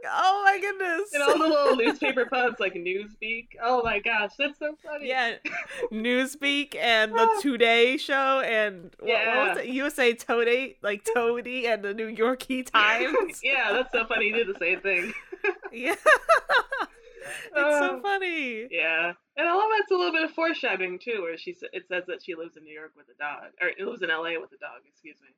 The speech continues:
Speaker 1: Yeah, I, I thought that was so funny.
Speaker 2: <laughs> Yeah.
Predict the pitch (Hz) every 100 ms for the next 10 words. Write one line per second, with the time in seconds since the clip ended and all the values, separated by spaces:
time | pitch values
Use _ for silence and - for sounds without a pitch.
0 | 208 208 175 156 - 202 240 - 247 277
1 | 269 233 220 220 339 208 202 156 170 -
2 | 277 - _ 175 170 170